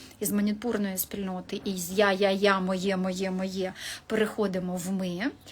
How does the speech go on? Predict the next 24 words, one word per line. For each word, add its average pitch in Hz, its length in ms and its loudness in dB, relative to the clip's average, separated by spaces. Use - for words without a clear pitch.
А, 185 260 2
переход-, 208 640 0
а 202 80 0
в 180 100 0
ми — 208 460 6
це - 180 2
існування 196 800 0
разом, 190 540 0
існування 214 520 2
разом 208 300 0
з - 100 4
планетою, 185 800 -2
розуміння, 220 640 2
що 220 200 0
ми 214 120 4
єдині 220 560 0
з - 140 6
світом 208 500 0
рослин, 220 540 2
тварин 214 960 2
і 220 80 -2
так 214 180 -2
далі. 185 460 0
А, 190 400 2